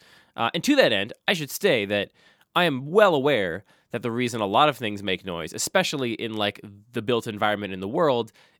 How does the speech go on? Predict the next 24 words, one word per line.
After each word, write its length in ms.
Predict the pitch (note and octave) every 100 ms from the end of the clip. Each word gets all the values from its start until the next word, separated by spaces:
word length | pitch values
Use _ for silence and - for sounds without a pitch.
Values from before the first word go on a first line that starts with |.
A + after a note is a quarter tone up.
| -
is 100 | C3
because 320 | D3 D#3 B2+
of 220 | A#2+ G#2+
accessibility 500 | A#2+ B2+ G#2 A#2 F2
reasons. 340 | D2 D2+ E2
People 280 | - A#2+ G#2+
that 100 | G#2
are 80 | F#2+
blind 380 | G#2+ G#2 G2 G2+
need 200 | E3 G#3+
things 200 | A#2+ G2
to 100 | G#2
make 180 | F#2+ F#2
noise. 220 | F2+ F2+
Otherwise, 300 | C3+ C3+ C3
there's 140 | C#3+
no 80 | E3+
way 100 | D#3+
they 140 | D3+ D3+
know 180 | D3+
that 100 | D3+
a 60 | C#3+
thing 180 | G3 D#3+
happened. 440 | G#2 E2+ D#2+ -